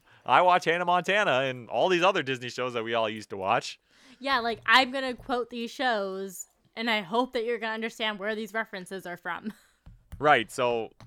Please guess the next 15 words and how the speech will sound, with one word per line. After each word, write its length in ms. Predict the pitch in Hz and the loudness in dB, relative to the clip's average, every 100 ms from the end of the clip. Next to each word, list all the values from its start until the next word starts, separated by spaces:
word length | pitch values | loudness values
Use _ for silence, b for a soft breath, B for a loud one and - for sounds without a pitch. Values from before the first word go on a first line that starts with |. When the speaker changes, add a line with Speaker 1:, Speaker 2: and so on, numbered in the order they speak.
| - _ _ _ _ - | -20 _ _ _ _ -4
Speaker 1:
like, 340 | 139 123 - _ - _ _ _ _ _ _ _ _ - | -2 -2 -6 _ -20 _ _ _ _ _ _ _ _ 2
I 80 | 127 | 2
just, 220 | 139 - | 2 0
like, 200 | 143 113 | 0 0
finished 300 | 131 117 - | -4 -6 -6
Hannah 180 | 113 107 | -6 -4
Montana 300 | 101 110 104 | -4 -4 -2
again 400 | 104 101 95 87 | -2 -2 -4 -4
on 400 | 101 95 90 85 87 _ _ _ _ _ | -6 -6 -6 -10 -20 _ _ _ _ _
Wednesday, 580 | 110 104 95 80 85 90 | -2 -2 -2 -10 -10 -10
and 260 | 95 87 82 _ _ _ | -12 -16 -18 _ _ _
I 60 | 127 | 0
have 80 | 143 | 0
a 40 | |
point 440 | 131 147 110 - | -2 -4 -4 -6